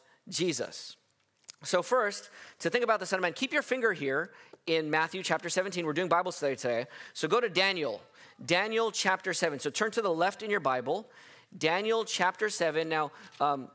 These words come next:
if anyone gets there with a pew Bible, shout out the numbers so that I can tell everyone else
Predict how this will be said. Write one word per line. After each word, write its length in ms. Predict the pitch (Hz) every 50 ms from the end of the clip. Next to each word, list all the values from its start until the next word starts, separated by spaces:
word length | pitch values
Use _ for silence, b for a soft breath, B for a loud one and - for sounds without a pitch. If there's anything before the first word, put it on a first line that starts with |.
| _ _
if 140 | - 151 -
anyone 260 | 190 190 214 226 214
gets 180 | 185 208 202 -
there 100 | 208 202
with 100 | 196 170
a 60 | 160
pew 160 | - 208 214
Bible, 300 | 196 202 208 202 220 208
shout 260 | - - - - 202
out 140 | 202 202 -
the 80 | 190 175
numbers 360 | 170 175 190 208 220 226 226
so 140 | - - 165
that 120 | 165 156
I 60 | 156
can 120 | 151 156 143
tell 200 | - 180 170 165
everyone 280 | 160 147 143 139 139
else 400 | 147 190 247 - - - - -